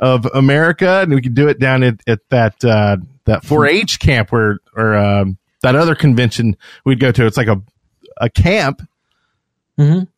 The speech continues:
Speaker 1: but it would be a perfect place, I think, for this. So, yeah.
Speaker 2: Right. Yeah. That would be a, that would be a great one. Yeah.
Speaker 1: Uh,
Speaker 2: So
Speaker 1: but yeah, so do that.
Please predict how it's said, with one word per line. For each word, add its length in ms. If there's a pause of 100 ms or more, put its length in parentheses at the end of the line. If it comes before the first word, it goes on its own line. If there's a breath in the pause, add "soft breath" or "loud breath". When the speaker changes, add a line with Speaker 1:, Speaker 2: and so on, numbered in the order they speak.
(100)
Speaker 1:
but 160
it 60
would 160
be 100
a 60
perfect 340
place, 280
I 100
think, 220
for 100
this. 360 (180)
So, 140
yeah. 60
Speaker 2:
Right. 320
Yeah. 240 (160)
That 160
would 180
be 140
a, 240
that 80
would 160
be 120
a 60
great 240
one. 200
Yeah. 300 (880)
Speaker 1:
Uh, 220
Speaker 2:
So 140
Speaker 1:
but 160
yeah, 200
so 500 (840)
do 240
that. 500